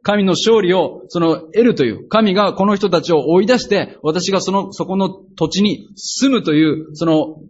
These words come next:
時代背景の中で、「私を大いに祝福してください」って祈ってるんですよ。だから、衣食住の必要が全面的にあったんですよ。絶対的に必要なんですよ。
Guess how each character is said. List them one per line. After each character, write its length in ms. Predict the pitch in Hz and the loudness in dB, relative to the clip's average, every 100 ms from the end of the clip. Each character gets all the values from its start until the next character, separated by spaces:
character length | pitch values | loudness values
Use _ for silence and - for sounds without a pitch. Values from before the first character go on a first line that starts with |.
| 127 | -12
時 200 | 131 143 | -6 0
代 200 | 190 180 | 0 0
背 280 | 170 208 | 0 0
景 140 | - 170 | 0 0
の 120 | 143 | 2
中 240 | 180 185 | 0 0
で、 300 | 156 170 - - - | -2 -2 -6 -12 -4
「私 380 | 151 185 - | -2 0 0
を 120 | 190 175 | 2 2
大 240 | 196 220 | 2 2
い 40 | |
に 120 | 196 156 | 2 -2
祝 240 | - 202 | -4 -8
福 160 | 196 190 | -6 -4
し 60 | |
て 100 | 190 | -2
く 60 | 180 | -2
だ 100 | 175 | 0
さ 120 | 180 | 0
い」 120 | 165 | 0
っ 20 | |
て 80 | 151 | 0
祈 100 | 139 | 0
っ 80 | 143 | 0
て 60 | 120 | -4
る 80 | |
ん 20 | 92 | -8
で 40 | |
す 40 | |
よ。 80 | - _ _ _ _ _ _ _ _ _ _ _ _ _ _ _ _ _ _ _ - | -12 _ _ _ _ _ _ _ _ _ _ _ _ _ _ _ _ _ _ _ -6
だ 100 | 170 | -4
か 40 | |
ら、 60 | - | -2
衣 80 | 185 | -2
食 280 | 285 262 269 | -2 0 0
住 240 | 190 175 | 2 2
の 120 | 151 | 2
必 220 | 135 - | -2 0
要 120 | 202 185 | 0 2
が 160 | 180 123 143 | 2 0 -4
全 240 | 127 175 233 | -4 0 2
面 140 | 277 | 2
的 140 | 233 226 | 2 0
に 60 | |
あ 60 | 240 | 0
っ 40 | |
た 80 | 185 | -2
ん 40 | |
で 20 | 120 | -6
す 80 | |
よ。 60 | - | -4
絶 240 | 180 202 | -2 0
対 180 | 226 262 | 0 0
的 140 | 254 233 | 0 0
に 80 | |
必 160 | 226 233 | -2 -2
要 60 | 220 | 0
な 120 | 160 | -2
ん 40 | |
で 60 | 113 | -4
す 60 | |
よ。 80 | - | -12